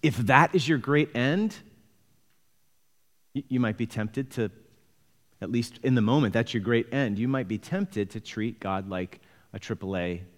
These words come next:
tow truck driver. And if God answers, after he answers, you're gonna forget about him for the most part. If he doesn't answer, you're gonna wonder if he really loves you and cares. Or let's say you get the cancer diagnosis.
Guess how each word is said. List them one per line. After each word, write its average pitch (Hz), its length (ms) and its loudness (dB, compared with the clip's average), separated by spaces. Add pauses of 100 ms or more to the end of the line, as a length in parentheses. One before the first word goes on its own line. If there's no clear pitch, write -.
tow 175 160 -6
truck - 260 -10
driver. - 380 -12 (800)
And 123 100 2
if 127 80 -2
God 180 220 6
answers, 240 680 2 (1000)
after 127 280 2
he 139 140 6
answers, 170 340 2
you're 131 120 0
gonna 143 160 0
forget 175 280 0
about 113 220 2
him 71 140 -8 (640)
for 113 80 -4
the 107 80 -2
most 98 240 -6
part. 71 160 -10 (600)
If 143 140 0
he 160 100 6
doesn't 202 360 8
answer, 139 240 4
you're 156 120 4
gonna 143 180 4
wonder 147 380 4
if 123 120 0
he 143 60 2
really 165 240 4
loves 185 300 2
you 127 240 2
and 147 140 -2
cares. 190 480 -2 (2000)
Or 135 160 2
let's 131 160 -2
say 131 100 -2
you 120 120 2
get 127 160 -2
the 151 60 -4
cancer 190 380 0
diagnosis. 85 840 -6